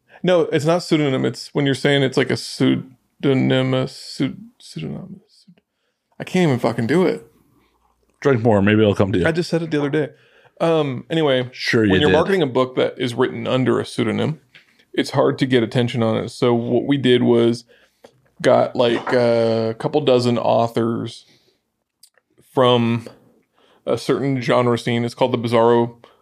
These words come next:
Speaker 1: uh, genre scene. It's like a Bizarro scene or whatever. I don't know. Uh, it's like weird fiction, Lynchian kind of stuff, just like the cult, uh, section of the video store kind of shit.
Speaker 2: All right, all right.
Speaker 1: Which is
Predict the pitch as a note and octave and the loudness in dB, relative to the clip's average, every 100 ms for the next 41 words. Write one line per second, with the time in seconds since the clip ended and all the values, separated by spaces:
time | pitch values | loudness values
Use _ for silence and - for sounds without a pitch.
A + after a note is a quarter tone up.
0 | _ _ - B2 A2+ A2+ A#2 A#2 A#2 A2+ | _ _ -2 2 4 2 2 2 2 -2
1 | B2 B2 B2+ B2 A#2 A2 A#2+ A2+ A2+ A#2+ | -4 -4 -4 -6 -4 -2 0 0 0 -4
2 | A#2 A#2 A#2+ B2 A#2 A#2 - - - - | -2 -2 -4 -4 -4 -6 -12 -20 -8 0
3 | A#2 A2+ C#3 B2+ C#3 C#3+ - C3 - B2+ | 2 4 2 4 4 2 2 0 0 0
4 | A#2+ B2 A#2+ C3 B2 B2 B2 A#2+ A#2 - | 2 0 0 -2 0 0 -2 -2 -2 -4
5 | - C3 C3 B2 - - B2+ B2 - - | -2 -2 -2 -4 -4 -4 0 0 -2 -2
6 | C3 A#2+ A#2+ A2+ - C3 - A#2+ A2+ A2+ | 0 2 2 0 -2 -4 -2 -4 -2 -2
7 | A#2 A2+ A#2 A2 A2+ A2 - - - _ | -2 -4 -6 -6 -8 -10 -10 -10 -12 _
8 | _ _ C#3+ C#3 D3+ - - B2 - D3+ | _ _ -4 0 -2 -2 -2 -2 -2 -8
9 | - C3+ B2+ A#2 - | -6 -4 -4 -6 -12